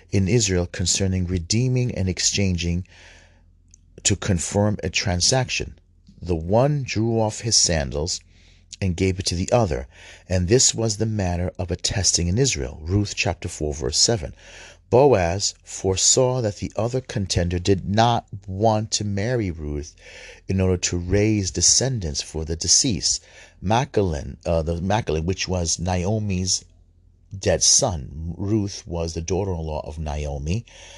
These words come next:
and, um, Machlon was Naomi's, um, deceased son. So the next of kin conceded his right by untying the thong of his sandals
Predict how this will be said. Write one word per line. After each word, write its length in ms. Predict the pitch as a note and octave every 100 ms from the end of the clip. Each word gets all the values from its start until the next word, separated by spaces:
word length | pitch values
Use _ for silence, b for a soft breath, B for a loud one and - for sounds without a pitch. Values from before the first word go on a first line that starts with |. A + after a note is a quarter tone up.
| B B B
and, 360 | F#2+ F2+ E2+ - _ -
um, 480 | E2+ D#2+ D2+ D2 - _
Machlon 560 | G2+ G2 F#2 F2 E2+ F2+
was 320 | D#2 D#2+ E2
Naomi's, 680 | E2 E2 E2 D#2+ D#2+ D2 - _ _ _
um, 340 | F2 D#2+ D#2 A#1+
deceased 420 | - - F2 D#2
son. 320 | - D#3 F2 B1
So 240 | - F#2
the 140 | E2+
next 480 | E2+ G#2+ D#3 - - - B B B B B _ _
of 200 | F#2+ F#2
kin 420 | - - C3+ F2+ G2+
conceded 640 | - F#2 - A2+ A2 G#2
his 260 | G#2+ F2
right 340 | D#2+ F#2 G2+ -
by 200 | F#2 E2+
untying 840 | F#2 F2 E2 - C3 D#3 E3+ D#3+ B2
the 80 |
thong 420 | G2+ - G#2 G2+ F#2
of 120 | E2
his 140 | F#2
sandals 640 | - A2+ A#2 F2+ C#2+ D2